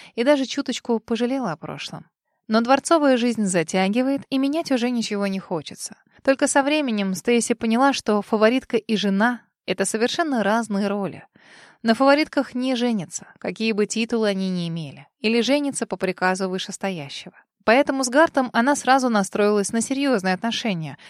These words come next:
Ему семьдесят пять, ей сорок пять, самое время для создания семьи.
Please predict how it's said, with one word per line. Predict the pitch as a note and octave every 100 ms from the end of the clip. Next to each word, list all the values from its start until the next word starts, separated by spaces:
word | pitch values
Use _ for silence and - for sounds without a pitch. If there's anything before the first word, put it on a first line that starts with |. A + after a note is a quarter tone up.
| -
Ему | C4+ F4+
семьдесят | - A#3 G3+ - F3+
пять, | - A3+ C#4 - _
ей | A3+ B3+ D4
сорок | - F#3 A#3 -
пять, | - C4 C4 - -
самое | - G#3 C4 D4+
время | A3+ G3 A3
для | B3
создания | B3 C#4+ A3+ F#3+ G3
семьи. | G3+ A#3+ G#3+ D#3+